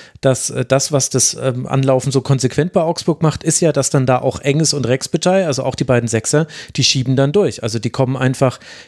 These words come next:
die kommen mit. Das heißt, dahin-, dahinter gibt's einen Raum und in den musst du irgendwie reinkommen, mit einem gechippten Ball, mit einem Doppelpass, mit irgendeiner Klatschpasskombination, weil vielleicht einer der Stürmer sich hat fallen lassen in diesen Raum. Und das sind ja alles, und das ist das kleine Einmaleins des Fußballs. Also das ist in der Bundesliga,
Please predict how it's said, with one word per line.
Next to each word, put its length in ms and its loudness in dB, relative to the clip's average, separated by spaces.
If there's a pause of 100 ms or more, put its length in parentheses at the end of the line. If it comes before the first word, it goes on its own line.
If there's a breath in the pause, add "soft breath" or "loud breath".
die 40 -2
kommen 280 2
mit. 300 -2
Das 160 0
heißt, 320 0
dahin-, 260 2 (180)
dahinter 440 2
gibt's 200 -2
einen 80 2
Raum 240 2
und 160 -4
in 120 -2
den 200 2
musst 220 0
du 100 -2
irgendwie 300 2
reinkommen, 420 0
mit 160 0
einem 140 2
gechippten 480 -2
Ball, 300 2 (280 loud breath)
mit 160 0
einem 120 2
Doppelpass, 640 0 (240 loud breath)
mit 160 0
irgendeiner 420 0
Klatschpasskombination, 1160 0
weil 100 2
vielleicht 300 0
einer 200 2
der 120 2
Stürmer 340 0
sich 220 -2
hat 100 0
fallen 260 2
lassen 220 0
in 140 -4
diesen 200 -2
Raum. 280 2 (480 loud breath)
Und 240 -2
das 160 2
sind 180 0
ja 180 2
alles, 300 0
und 160 -2
das 140 0
ist 120 -4
das 140 -2
kleine 420 0
Einmaleins 420 -4
des 120 -4
Fußballs. 480 -4
Also 180 0
das 200 0
ist 160 0
in 60 2
der 80 4
Bundesliga, 720 2